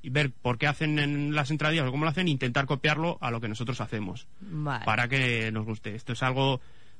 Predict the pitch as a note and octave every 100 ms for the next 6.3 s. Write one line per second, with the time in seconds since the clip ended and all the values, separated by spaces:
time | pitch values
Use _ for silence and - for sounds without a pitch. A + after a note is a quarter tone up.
0 | - C3 E3 C#3+ E3 D3 C#3 D3+ D#3+ E3+
1 | C3 - D3 C#3 C#3 D3 C#3 C#3+ D3 C#3+
2 | C3+ D3+ D3+ D3 B2+ B2 A2+ A#2+ A2 D3
3 | D3 D3 - D3+ C3+ B2 A#2+ A#2+ C#3 D3
4 | C3+ D3 D3+ D#3+ C#3+ A#2+ A#2+ A#2 A#2+ B2
5 | A#2+ A#2+ A#2 A2 A#2+ B2 A2+ - A2 G2+
6 | G#2+ C#3